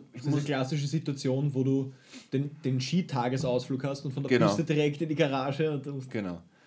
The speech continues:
Speaker 2: Bei mir ist es
Speaker 1: die
Speaker 2: immer die
Speaker 1: Skihosen
Speaker 2: Salzburger
Speaker 1: wechseln.
Speaker 2: Festspiele. Ich muss ja, ich bin Theaterkritiker und muss daher immer zu den Salzburger Festspielen fahren. Und, ähm,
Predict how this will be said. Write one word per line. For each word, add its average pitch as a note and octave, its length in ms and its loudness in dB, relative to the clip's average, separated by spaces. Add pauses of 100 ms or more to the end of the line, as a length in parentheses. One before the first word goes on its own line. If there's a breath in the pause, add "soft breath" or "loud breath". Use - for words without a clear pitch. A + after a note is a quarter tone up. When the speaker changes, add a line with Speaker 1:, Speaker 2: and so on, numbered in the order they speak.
(140 soft breath)
Speaker 2:
Bei A2+ 60 4
mir C3+ 140 10
ist E3 100 4
es - 80 0
Speaker 1:
die D#3 60 0
Speaker 2:
immer D#3 160 4
die D#3+ 60 4
Speaker 1:
Skihosen C3+ 180 4
Speaker 2:
Salzburger C3 300 2
Speaker 1:
wechseln. C3 180 2
Speaker 2:
Festspiele. E3 320 0
Ich D3+ 40 0
muss C#3+ 200 -2
ja, C3+ 100 -2
ich A#2 160 -10
bin B2+ 160 -8
Theaterkritiker C3+ 640 -4
und B2+ 80 0
muss C3 140 -4
daher C3+ 160 -4
immer B2+ 180 -2
zu B2+ 140 -12
den A#2 80 -8
Salzburger A#2 420 -6
Festspielen B2+ 540 -10
fahren. G2+ 240 -14 (1000 soft breath)
Und, A2 580 0
ähm, F#2+ 500 -4